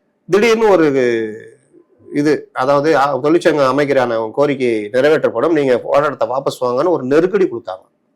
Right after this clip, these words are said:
தமிழக அரசு. அந்த நேரத்துல இவங்க வேற வழி இல்லாம நெருக்கடி ஏத்துக்கிட்டாங்க. ஏத்துக்கிட்டு, "ஆஹ்,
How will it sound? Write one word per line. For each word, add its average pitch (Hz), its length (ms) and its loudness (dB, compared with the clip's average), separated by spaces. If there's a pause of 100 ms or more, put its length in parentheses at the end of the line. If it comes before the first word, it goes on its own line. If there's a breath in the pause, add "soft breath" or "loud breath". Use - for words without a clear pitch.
தமிழக 120 340 -2
அரசு. - 260 -12 (760)
அந்த 180 260 2
நேரத்துல 180 360 4
இவங்க 147 200 4
வேற 127 200 2
வழி 131 180 2
இல்லாம 139 240 0
நெருக்கடி 123 440 -2
ஏத்துக்கிட்டாங்க. 107 460 -10 (800)
ஏத்துக்கிட்டு, 143 800 2 (640)
"ஆஹ், 143 720 2